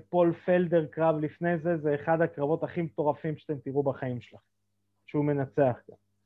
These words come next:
אה, בהחלטה חצויה. לפני זה הוא מנצח את אללה קווינטה, לפני זה הוא מנצח את ג'יימס וויק, הוא מפסיד לאדסון ברבוסה, אה, ולפני זה מנצח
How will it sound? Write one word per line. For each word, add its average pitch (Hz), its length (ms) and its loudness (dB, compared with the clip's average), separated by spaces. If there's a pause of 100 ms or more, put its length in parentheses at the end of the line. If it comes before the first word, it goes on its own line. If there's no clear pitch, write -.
(600)
אה, 131 440 -4
בהחלטה 135 460 2
חצויה. 147 420 2
לפני 143 320 0
זה 165 80 4
הוא 180 80 6
מנצח 175 460 4
את 170 140 0
אללה 160 300 8
קווינטה, 151 420 2
לפני 127 280 -2
זה 139 80 -2
הוא 143 100 -2
מנצח 143 320 -2
את 147 140 -4 (160)
ג'יימס 139 360 -2
וויק, 147 280 2
הוא 143 160 0
מפסיד 143 320 -2
לאדסון 147 500 2
ברבוסה, 135 600 0 (920)
אה, 143 420 4 (200)
ולפני 151 1900 6
זה 165 100 2
מנצח 160 580 2